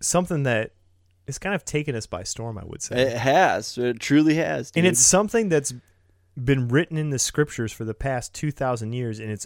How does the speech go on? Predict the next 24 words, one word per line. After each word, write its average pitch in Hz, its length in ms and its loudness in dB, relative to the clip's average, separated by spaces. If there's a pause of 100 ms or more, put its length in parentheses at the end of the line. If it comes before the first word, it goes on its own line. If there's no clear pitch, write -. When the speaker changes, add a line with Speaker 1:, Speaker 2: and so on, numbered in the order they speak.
Speaker 1:
only 131 340 -2
now 120 880 -4
being 113 520 -6 (800)
enlightened 107 580 -6
to 104 180 -10
us, 107 140 -12
I 107 100 -10
guess 101 240 -12
you 104 80 -10
could 110 120 -12
say. 107 280 -10
Speaker 2:
Yeah, 226 220 -2
that's 120 200 -8
a - 40 -20
good 147 140 -2
way 143 140 0
of 127 100 -4
putting 131 300 -6
it. 98 240 -10 (960)
Speaker 1:
The 123 160 0
idea 120 480 2
is 98 480 -6 (680)
minimalism. 104 1000 -8
Speaker 2:
Ooh. 226 560 -6